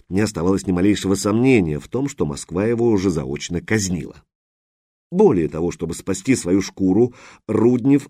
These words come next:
всю вину за провал в Сан-Франциско наверняка свалит на него.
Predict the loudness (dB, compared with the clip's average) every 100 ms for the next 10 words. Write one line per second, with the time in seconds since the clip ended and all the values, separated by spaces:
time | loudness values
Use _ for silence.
0 | -16 -12 -4 0 2 4 2 0 0 0
1 | 2 0 -2 -6 -6 -10 -8 -4 -2 0
2 | 0 0 -4 -8 -10 -10 -6 0 0 0
3 | 0 2 2 2